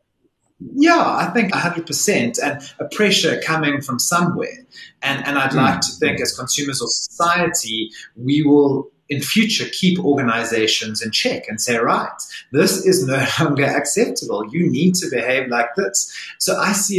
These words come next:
Speaker 1: it as almost like a step in the right direction, as
Speaker 2: Mm,
Speaker 1: opposed
Speaker 2: mm.
Speaker 1: to,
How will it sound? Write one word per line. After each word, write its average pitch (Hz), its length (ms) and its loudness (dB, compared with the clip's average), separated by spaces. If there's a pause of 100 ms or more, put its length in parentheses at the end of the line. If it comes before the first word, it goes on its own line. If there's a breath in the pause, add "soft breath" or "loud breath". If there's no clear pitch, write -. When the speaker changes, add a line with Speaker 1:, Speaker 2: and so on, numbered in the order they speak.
Speaker 1:
it 151 160 0
as 135 380 -2
almost 165 380 4
like 135 160 -2
a - 40 -8 (120)
step 131 200 -2 (160)
in 151 160 0
the 131 80 4 (100)
right 117 180 -2 (120)
direction, 143 640 2 (340 loud breath)
as 135 80 0
Speaker 2:
Mm, 139 80 0
Speaker 1:
opposed 135 480 2
Speaker 2:
mm. 101 160 0
Speaker 1:
to, 143 80 2